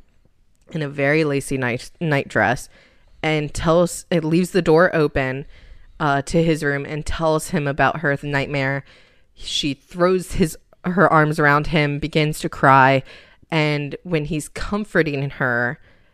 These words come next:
that's when she, she does a very good job of creating a barrier of kinda like a wind around them so that he wouldn't be able to t-, scent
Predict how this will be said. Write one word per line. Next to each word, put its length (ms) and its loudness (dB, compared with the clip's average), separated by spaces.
that's 400 2
when 240 0
she, 500 -4
she 220 -12
does 220 -2
a 60 -2
very 440 0
good 220 0
job 420 4
of 320 2
creating 720 -2
a 60 -6
barrier 840 2
of 380 -4
kinda 300 -2
like 200 2
a 60 4
wind 480 -4
around 380 0
them 240 2
so 240 -2
that 240 2
he 360 -4
wouldn't 320 -4
be 140 -2
able 160 -2
to 100 -4
t-, 220 -10
scent 800 -6